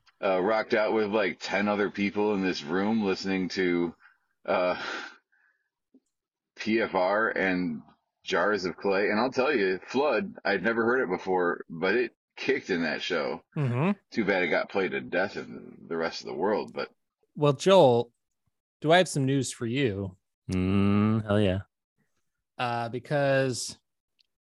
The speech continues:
Speaker 2: this October, uh, 'cause we had, we had talked about on that episode that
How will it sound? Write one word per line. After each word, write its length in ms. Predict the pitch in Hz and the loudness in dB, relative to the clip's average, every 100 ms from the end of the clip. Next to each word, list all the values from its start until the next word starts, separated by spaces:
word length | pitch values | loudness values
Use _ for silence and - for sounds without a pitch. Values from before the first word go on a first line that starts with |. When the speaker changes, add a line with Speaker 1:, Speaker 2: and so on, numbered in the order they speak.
| _ | _
Speaker 2:
this 220 | 127 143 | 0 2
October, 840 | 170 160 - 156 127 113 104 101 - _ _ _ _ _ _ _ _ - | 4 2 4 2 4 0 -2 -6 -10 _ _ _ _ _ _ _ _ -10
uh, 400 | 120 107 107 107 - - | -6 -4 -4 -6 -8 2
'cause 200 | 180 139 | 2 4
we 160 | 214 | 6
had, 180 | 226 156 | 6 4
we 120 | 196 | 2
had 180 | 202 135 - - - - | 2 2 -10 -20 -20 -6
talked 280 | - 139 - | -2 -2 -2
about 300 | 110 101 110 | -6 -6 -6
on 100 | 120 | -6
that 140 | 110 | -6
episode 500 | 107 104 - 104 104 | -6 -10 -10 -10 -8
that 200 | 104 101 | -10 -12